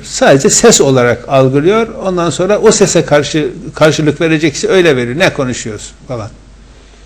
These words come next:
Niye böyle? Summun, bukmun, umyun. Bunlar sağırdırlar. Aslında sağır değiller. Sağır gibi davranıyorlar. Burada da mecazi mürsel var, şey var,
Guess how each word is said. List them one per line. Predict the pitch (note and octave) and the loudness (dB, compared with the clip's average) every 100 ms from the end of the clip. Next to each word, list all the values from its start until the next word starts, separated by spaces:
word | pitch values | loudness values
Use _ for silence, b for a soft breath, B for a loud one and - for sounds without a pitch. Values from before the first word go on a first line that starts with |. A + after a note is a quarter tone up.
| b b b b b b b b b b - - - - - - - - - - - - - | b b b b b b b b b b -20 -20 -20 -20 -20 -20 -20 -20 -20 -20 -20 -14 2
Niye | D#3 A3 | 4 6
böyle? | E3+ D3 E3 A3+ - - - - - | 6 6 6 4 0 -8 -20 -20 -12
Summun, | - - - A#3 F3 C3+ A#2+ A#2+ A#2+ C#3 | -4 0 4 4 6 4 4 2 2 2
bukmun, | G#3 - G3 A3 G#3+ | 2 2 2 4 2
umyun. | F3 F#3+ C#3 A2 G#2 - - - F3+ | 2 2 2 0 -4 -6 -6 0 4
Bunlar | G3+ G3 A3+ | 4 4 2
sağırdırlar. | - D3+ D#3+ E3 C#3 A#2+ A2+ A#2+ | 2 4 4 4 2 -2 -2 -2
Aslında | D3+ - A3 | -2 0 0
sağır | - B2+ C3+ B2 | 2 2 4 4
değiller. | B2 A2 G2+ F2+ - - - - - - - - - - - | 2 2 -2 -8 -14 -20 -20 -20 -20 -20 -20 -20 -20 -18 -8
Sağır | - C#3 E3 A3 | -2 4 6 6
gibi | D#3 C#3 B2 | 6 4 4
davranıyorlar. | A#2 A2+ A2 G#2 G2+ G2 G2+ - - - - - - - | 2 2 0 -4 -6 -8 -12 -18 -20 -20 -20 -20 -6 0
Burada | C3+ F3+ | 2 2
da | G3 | 2
mecazi | D#3 B2 C3 C3 | 2 2 2 2
mürsel | C3+ B2+ - B2 A2+ | 0 -2 0 0 0
var, | A2 - | -6 -8
şey | - B2+ | 0 2
var, | G#2 | 2